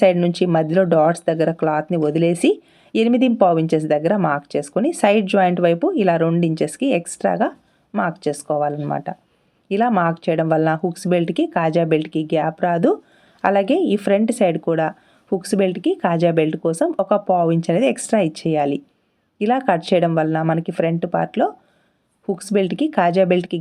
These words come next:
గ్యాప్ రాకుండా ఫ్రంట్ పార్ట్‌కి సరిపడా క్లాత్ అనేది కరెక్ట్గా వస్తుంది. నెక్స్ట్ డాట్ హైట్‌ని మార్క్ చేసేటప్పుడు చెస్ట్ తక్కువ కాబట్టి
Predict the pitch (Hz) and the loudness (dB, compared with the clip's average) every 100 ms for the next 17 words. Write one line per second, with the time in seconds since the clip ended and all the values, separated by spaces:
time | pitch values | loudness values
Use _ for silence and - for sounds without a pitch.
0 | 165 156 165 165 160 160 175 339 349 202 | -2 -2 -2 -2 -2 -2 -2 -2 0 0
1 | 202 - 185 175 156 - 160 160 165 202 | 0 0 -2 -2 -4 -2 -2 0 -2 -2
2 | 339 - 165 156 160 160 277 202 170 - | -4 -2 -2 -2 -2 -2 -2 -2 -6 -8
3 | - 226 202 - 143 143 - - _ _ | -6 -2 -2 -4 -6 -4 -6 -10 _ _
4 | _ 202 220 - 262 185 180 214 220 - | _ -4 -4 -2 0 2 2 2 0 -2
5 | - 190 220 196 160 143 143 156 151 151 | 2 2 2 -2 0 -2 -4 -6 -4 -4
6 | 156 156 190 392 - _ _ _ 185 170 | -4 -2 -2 -2 -6 _ _ _ -4 -2
7 | 196 175 160 185 180 165 165 160 269 | -2 -2 -2 -2 -2 -2 0 -2 -2